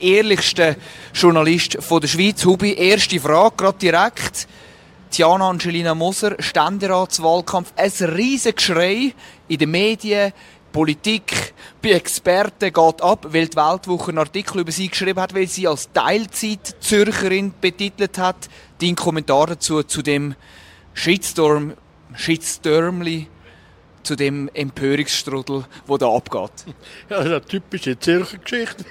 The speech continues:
Speaker 2: wieder da. Wenn hier Zürich Wahlkampf ist, ein Ständeratswahl, dann schreien da alle auf zusammen, oder? Ich bin jetzt noch in zehn anderen Kantonen Wahlkampf.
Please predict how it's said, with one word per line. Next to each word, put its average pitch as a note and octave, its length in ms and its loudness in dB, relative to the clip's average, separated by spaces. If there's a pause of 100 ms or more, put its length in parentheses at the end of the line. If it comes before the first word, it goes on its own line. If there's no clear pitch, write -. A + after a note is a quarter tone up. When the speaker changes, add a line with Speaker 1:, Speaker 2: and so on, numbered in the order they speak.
Speaker 2:
wieder G3 200 2
da. F#3+ 260 -4 (320)
Wenn F3 240 -6
hier F#3 200 0
Zürich F#3+ 460 4
Wahlkampf F#3+ 580 2
ist, D3 220 -4
ein C#3 100 -8
Ständeratswahl, C3+ 760 -2 (340)
dann E3 100 -4
schreien E3+ 440 0
da C3+ 100 -2
alle F#3 460 2
auf - 160 -14
zusammen, G3 280 -4
oder? C3 160 -4
Ich C#3 100 -8
bin E3 140 -8
jetzt E3+ 200 -8
noch E3 100 -6
in F3 120 -10
zehn E3+ 140 -2
anderen F3 480 -2
Kantonen E3+ 500 -4
Wahlkampf. C#3+ 580 -6